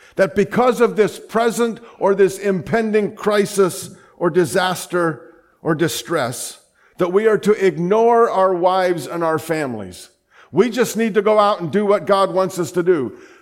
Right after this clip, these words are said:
"Sorry, honey, you're on your own. Kids,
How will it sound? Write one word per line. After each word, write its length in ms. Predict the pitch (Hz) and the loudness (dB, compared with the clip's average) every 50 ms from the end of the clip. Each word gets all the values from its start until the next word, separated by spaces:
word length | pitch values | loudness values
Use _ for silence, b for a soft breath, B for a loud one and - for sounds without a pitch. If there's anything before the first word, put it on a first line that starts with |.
| B B B B B _ _ - | B B B B B _ _ -18
"Sorry, 420 | - - - 202 220 233 233 214 | -8 -4 -2 0 0 2 2 2
honey, 380 | 185 202 233 233 254 254 247 254 - | 4 2 2 4 2 0 0 -2 -2
you're 200 | 131 175 175 180 | 0 0 2 2
on 200 | 185 190 208 214 | 2 2 2 2
your 180 | 220 214 214 208 | 2 2 2 2
own. 260 | 175 147 113 101 90 - - _ _ _ _ _ _ _ _ _ | 0 0 -4 -8 -12 -16 -20 _ _ _ _ _ _ _ _ _
Kids, 460 | - 190 214 226 208 185 - - - | 0 2 2 2 0 -4 -10 -12 -16